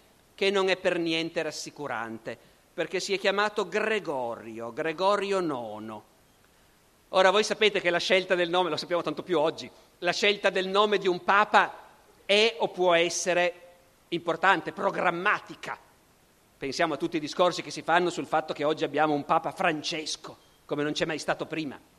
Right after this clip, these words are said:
Cos-, perché Papa Gregorio è un nome preoccupante? Ma perché Papa Gregorio vuol dire Gregorio settimo, la lotta per le investiture,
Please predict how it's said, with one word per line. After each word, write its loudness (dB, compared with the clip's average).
Cos-, -2
perché 4
Papa 4
Gregorio 6
è 4
un 2
nome 0
preoccupante? -2
Ma 0
perché -6
Papa -2
Gregorio 2
vuol 0
dire 0
Gregorio 0
settimo, -6
la 8
lotta 6
per 6
le 0
investiture, -4